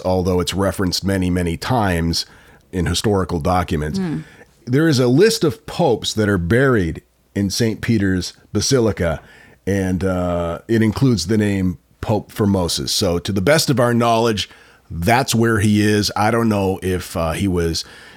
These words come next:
Speaker 1: disinterred, beheaded, and put back, or if he was never disinterred.
Speaker 2: Mm.
Speaker 1: There seems to be some question about that, but, uh, regardless, that was a shitty afterlife.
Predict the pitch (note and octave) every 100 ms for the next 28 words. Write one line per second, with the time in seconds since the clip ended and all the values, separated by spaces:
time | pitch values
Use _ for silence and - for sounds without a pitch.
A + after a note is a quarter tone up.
0 | - F#2+ C#3 - A2 G2 A2+ G#2+ G2+ D#2
1 | A#2 A2+ G#2+ A2+ G2+ F2+ D#2+ G2 - B2+
2 | C3 C3+ - - G2 F2+ F2 - F2 E2+
3 | F2+ B2 A#2+ G#2+ A2+ - G#2+ A#2 G#2+ G#2+
4 | F#3+ F3+ D3+ - A2 G#2+ G2 - D3 C#3+
5 | A2 B2 A2 G2 A2+ F#2+ - C#3+ C3 -
6 | B2 A2 G#2 F#2 G2+ G2 F#2 - - -
7 | - D#2+ F#2 E2+ E2 - F2+ E2+ D#2 A#2
8 | A2+ A2+ A2+ G#2+ G2 - - - - A2
9 | G#2+ E3 G#3+ D3 G#2+ F2 D2+ - - F2
10 | E2 D2+ D2+ D2 E2 E2 E2+ A2+ B2 -